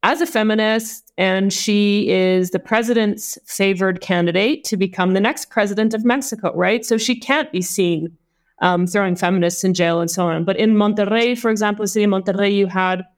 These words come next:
over a dozen people, uh, jailed.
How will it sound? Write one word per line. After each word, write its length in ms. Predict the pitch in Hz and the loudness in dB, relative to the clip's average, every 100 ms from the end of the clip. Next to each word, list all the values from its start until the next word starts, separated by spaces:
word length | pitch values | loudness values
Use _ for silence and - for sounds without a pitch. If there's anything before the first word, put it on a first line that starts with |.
| _ _ _ - | _ _ _ 0
over 240 | 214 208 | 2 2
a 60 | 196 | 2
dozen 260 | 185 180 | 0 -2
people, 800 | 180 185 185 180 170 170 165 165 _ _ _ - | -2 -2 0 2 4 2 0 -6 _ _ _ -2
uh, 320 | 175 160 156 | 0 -2 -4
jailed. 560 | 165 190 180 175 175 | 0 2 2 2 -2